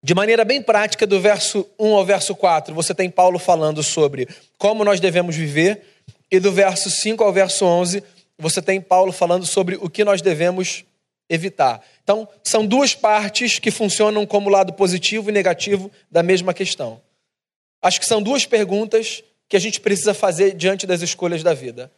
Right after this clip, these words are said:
Sempre, tá? Como eu devo viver? Ou seja, uma pergunta mais propositiva, positiva. E o que eu devo evitar? Uma pergunta mais negativa. Que coisas intencionalmente devem fazer parte da minha história?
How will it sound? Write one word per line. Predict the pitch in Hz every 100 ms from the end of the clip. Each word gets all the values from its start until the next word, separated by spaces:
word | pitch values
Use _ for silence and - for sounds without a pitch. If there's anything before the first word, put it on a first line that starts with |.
| _
Sempre, | - 190 165 139 123
tá? | 165 202 208 _ _ _ - _ _ -
Como | 226 262
eu |
devo | 233 220
viver? | 185 190 151 160 190 - _ _ _ _ _ _ _
Ou | -
seja, | 175 180 160 165
uma |
pergunta | 156 170 175
mais | 175 -
propositiva, | 190 165 180 160 - 190 185 196 190 _ -
positiva. | 175 170 - 185 185 190 196 _ _ _ _
E | 185
o | 226
que | 185 269
eu | 247
devo | 226 220
evitar? | 208 - 160 135 131 _ _ _ _ -
Uma | 151
pergunta | 180 185 156
mais | 180
negativa. | 175 190 185 156 127 127 143 _ _ _ _ _ _ _
Que | -
coisas | 185 233 254 233 202
intencionalmente | 269 247 - 220 202 185 196 208 233 220
devem | - 190 196
fazer | 196 180 180
parte | 185 185 165 180
da | 180
minha | 175
história? | 165 - 160 156 156 175